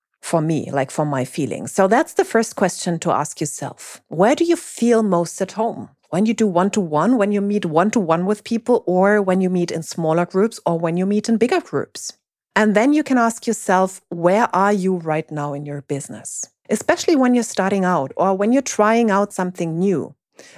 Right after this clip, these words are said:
A recommendation is, and you don't have to follow that, it's just a recommendation. I didn't come up with it. However, it makes a lot of sense to me, is to start out one-to-one.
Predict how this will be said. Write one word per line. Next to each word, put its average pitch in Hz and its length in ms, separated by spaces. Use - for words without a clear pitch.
A 190 80
recommendation 220 760
is, 254 380
and 165 180
you 160 160
don't 180 240
have 208 300
to 254 100
follow 165 320
that, 180 440
it's - 220
just - 360
a 320 60
recommendation. 214 840
I - 180
didn't 247 240
come 202 200
up 170 160
with 196 160
it. 208 140
However, 170 340
it 175 140
makes 165 320
a 160 60
lot 156 260
of 190 100
sense 151 400
to - 100
me, 202 300
is 214 340
to - 140
start 175 440
out 156 280
one-to-one. 151 720